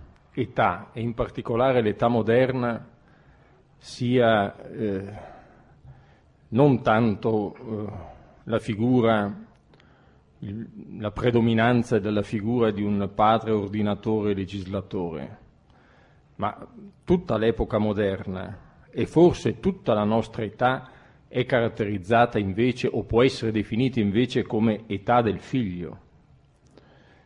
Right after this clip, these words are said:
Ehm, tutta la nostra epoca è caratterizzata, l'epoca moderna in particolare, come una, potrebbe essere caratterizzata come una rivoluzione permanente nei confronti di,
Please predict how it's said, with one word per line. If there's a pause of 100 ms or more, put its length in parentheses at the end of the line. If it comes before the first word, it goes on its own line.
(120)
Ehm, (260)
tutta
la
nostra
epoca
è
caratterizzata,
l'epoca
moderna
in
particolare, (120)
come
una, (640)
potrebbe
essere
caratterizzata
come
una
rivoluzione
permanente
nei
confronti
di,